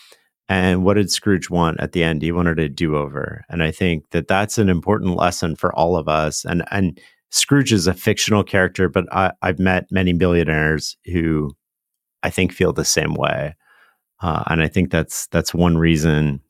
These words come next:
philanthropy becomes such a large part of a lot of people's lives, at least publicly, is almost to repent for some of these, uh, the way that they've acquired their wealth. And so I think about a couple of things. One being,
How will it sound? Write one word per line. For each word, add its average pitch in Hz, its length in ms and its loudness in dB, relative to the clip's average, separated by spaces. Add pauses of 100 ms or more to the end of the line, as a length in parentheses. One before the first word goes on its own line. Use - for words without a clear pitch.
(240)
philanthropy 76 1160 0
becomes 80 340 -2
such - 220 0
a 80 60 2
large 78 320 2
part 78 240 0
of 76 80 0
a 76 40 0
lot 78 220 2
of 78 60 -2
people's 82 340 -4
lives, 78 400 2
at 80 100 -4
least 80 220 -2
publicly, - 640 0 (400)
is 78 180 0
almost 80 420 2
to 85 100 -4
repent 78 580 -2
for 73 220 -4
some 76 260 0
of 71 160 -4
these, 73 540 0 (580)
uh, 78 220 -10 (180)
the 90 100 4
way 87 240 6
that 76 200 2
they've 82 160 4
acquired 80 480 2
their 76 160 -2
wealth. 78 340 -6
And 85 240 -2
so 90 340 2
I 107 160 2
think 113 240 0
about 85 300 2
a 82 80 0
couple 82 240 -4
of 73 60 -14
things. 80 400 -16
One 95 480 2
being, 82 520 -2